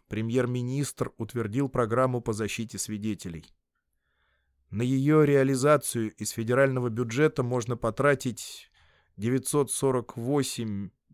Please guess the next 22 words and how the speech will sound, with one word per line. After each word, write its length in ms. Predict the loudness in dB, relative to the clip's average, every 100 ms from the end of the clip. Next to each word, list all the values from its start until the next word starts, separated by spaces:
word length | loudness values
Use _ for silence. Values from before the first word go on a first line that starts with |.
| -10
миллиардов 840 | -4 -2 4 6 6 6 2 0 -14
семьдесят 600 | -6 -4 -2 -4 -8 -8
два 200 | -4 -2
миллиона 520 | -2 -2 2 2 2
рублей. 500 | 0 -2 -2 -4 -6 _ _ _ _ _ _ _ _ _ _ _ _ _ _ _ _
Из 280 | -2 2 4
них 460 | 6 6 4 0 -18 _ _ _ _ _ _ _
шесть 420 | -4 0 0 0
миллиардов 580 | 0 4 6 6 4 -2
двадцать 400 | 0 0 0 -6
четыре 420 | -8 -4 -2 -2
миллиона 760 | -2 -2 0 2 2 2 -2 -6 -8
рублей 640 | -6 -2 -2 -2 -4 -10 -6
правительство 680 | -2 0 0 -2 -6 -8
намерено 480 | -6 -2 0 0 -2
потратить 600 | -2 -2 0 -2 -4 -8
на 140 | -8
пластические 840 | -2 -2 -2 -4 -4 -4 -4 -2 -4
операции 920 | -4 -6 -2 2 2 2 0 -2 -2 -6 -20 -20 -4
либо 260 | 0 2
на 120 | 2
другие 540 | 2 2 2 0 0